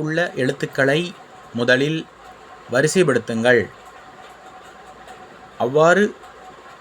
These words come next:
எழுத்துக்களை வரிசைப்படுத்தும் பொழுது உங்களுக்கு ஒரு சொல் கிடைக்கும். திரையில் தற்பொழுது காண்பிக்கப்பட்டுள்ளது ஒரு சொல்.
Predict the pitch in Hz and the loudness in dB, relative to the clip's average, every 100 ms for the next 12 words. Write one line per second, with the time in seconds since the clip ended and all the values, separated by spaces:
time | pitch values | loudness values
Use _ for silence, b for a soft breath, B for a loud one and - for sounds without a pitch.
0 | - - - - - - - - 127 151 | -20 -20 -20 -20 -20 -20 -20 -8 -2 0
1 | 165 - 175 175 202 - - 113 135 156 | -2 2 4 4 2 -12 -6 -2 0 2
2 | 180 165 151 - 127 107 104 107 139 147 | 2 4 0 -2 -2 0 -2 2 2 2
3 | - - - - - - - 131 139 135 | -6 -20 -20 -20 -20 -18 -6 2 4 2
4 | 123 151 156 156 - - - - 123 120 | 0 2 2 2 -8 -20 -14 -4 -2 2
5 | 160 185 - - 131 117 107 - 135 117 | 2 2 -2 -6 0 2 0 -2 -2 -2
6 | 95 - - - - _ _ _ _ _ | -6 -16 -20 -20 -20 _ _ _ _ _
7 | - - - - - - - - - - | -20 -20 -20 -20 -20 -20 -20 -20 -20 -20
8 | - - - - - - - 139 165 180 | -20 -20 -20 -20 -20 -20 -6 0 2 2
9 | 185 - - - - - - - - - | -2 -6 -18 -20 -20 -20 -20 -20 -20 -20
10 | - - - 135 - 151 143 170 180 - | -20 -20 0 0 4 2 4 2 2 0
11 | 143 156 175 - 165 143 127 135 127 123 | 0 2 -2 0 0 0 -2 0 2 2
12 | 147 180 - - 120 117 - 139 | 2 0 -6 -2 2 2 2 2